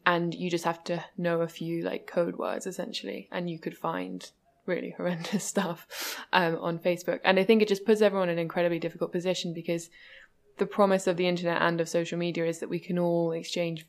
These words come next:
vast amounts of information all the time, actually without people checking up on us and, you know, making sure that they are happy with what we're seeing.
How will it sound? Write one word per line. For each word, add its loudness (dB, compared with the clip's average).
vast -2
amounts -6
of -2
information -6
all -2
the -2
time, -4
actually -2
without 2
people -10
checking -8
up -6
on -6
us -8
and, -6
you -4
know, -6
making -6
sure 0
that -6
they -2
are -2
happy -8
with -8
what -4
we're -2
seeing. -6